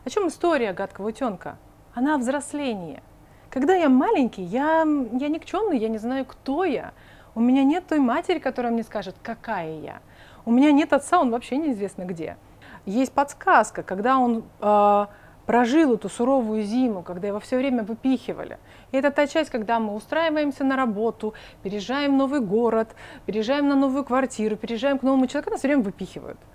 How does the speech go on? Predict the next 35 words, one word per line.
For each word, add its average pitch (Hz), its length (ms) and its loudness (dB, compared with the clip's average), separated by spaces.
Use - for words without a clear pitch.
Выпихивают, 277 480 2
потому 277 280 0
что 254 140 0
мы 262 180 6
иные, 233 360 2
мы 226 220 0
изгнаны, 180 460 -6
мы 220 180 -2
особенные, 185 500 -2
мы 220 140 0
раздражаем. 214 640 -2
В - 20 -14
какой-то 269 360 -2
момент 247 340 0
очаровываем 240 760 -2
инаковостью, 160 600 -10
а 285 80 -2
в - 60 -14
какой-то 330 320 -2
момент 233 320 -2
раздражаем, 190 600 -8
и - 20 -12
нас 214 160 -12
не 208 80 -8
выдерживает. 165 580 -12
И 220 60 -2
вот 262 180 2
в 285 60 2
этот 285 280 4
момент, 262 380 -2
когда 233 240 2
он 240 100 4
снова 285 480 4
видит 196 400 0
стаю 208 680 2